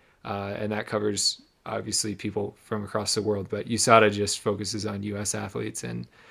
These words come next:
um, there's a one-hour slot a day that you are required to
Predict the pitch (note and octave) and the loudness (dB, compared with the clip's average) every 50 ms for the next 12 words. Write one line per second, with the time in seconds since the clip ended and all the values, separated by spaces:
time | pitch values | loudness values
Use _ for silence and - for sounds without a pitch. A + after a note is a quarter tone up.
0 | - - - - _ - A2+ G#2 G2+ G2 G2 F#2+ G2 G2 - C3 - _ _ _ | -20 -20 -20 -20 _ -8 -6 -4 -4 -4 -4 -4 -6 -6 -8 -12 -14 _ _ _
1 | _ - - - _ _ _ _ _ _ - A2+ A2+ A2 A2 A2 A2 G#2 - - | _ -20 -20 -20 _ _ _ _ _ _ 12 12 12 12 12 12 10 6 4 2
2 | A2 G#2 A#2+ C3+ D3 C#3+ C3+ C3 C3 B2 A2 - A#2+ A2 G#2+ A2 - - G#2+ G#2 | 2 6 6 8 8 8 8 8 8 6 6 6 4 4 4 4 2 0 -4 -4
3 | G2+ - A#2 G#2+ G#2 G2+ G2 F#2+ G2+ G#2 B2 D3+ - - B2 G#2 G2+ - G#2+ G#2 | -2 4 6 6 6 6 2 0 -4 -6 -6 -10 -8 -4 -4 -4 -2 -2 -2 -2
4 | G#2 G#2 G#2 G#2 G#2 - A2+ G#2+ G#2 G#2 G#2 G2+ G2+ - - - - A2 G#2 G2+ | 0 0 -2 -2 -2 0 0 2 2 2 2 0 0 -2 -2 -2 0 0 -2 -2
5 | G2+ G2 G2 G2 - | -2 -6 -8 -10 -12